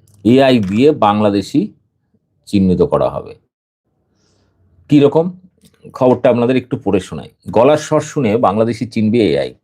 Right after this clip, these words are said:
নতুন যন্ত্র তৈরি করছে মহারাষ্ট্রের বিজেপি সরকার।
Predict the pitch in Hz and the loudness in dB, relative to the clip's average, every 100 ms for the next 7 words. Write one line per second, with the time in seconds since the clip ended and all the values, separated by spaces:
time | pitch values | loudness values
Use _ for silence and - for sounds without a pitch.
0 | _ - 101 - 135 117 117 123 113 117 | _ -6 -2 0 2 2 0 0 0 0
1 | 110 113 - 113 110 98 104 - - 117 | 0 -2 -2 -2 0 0 0 -2 -2 -2
2 | 90 87 87 82 - - - | -2 -4 -6 -8 -10 -10 -14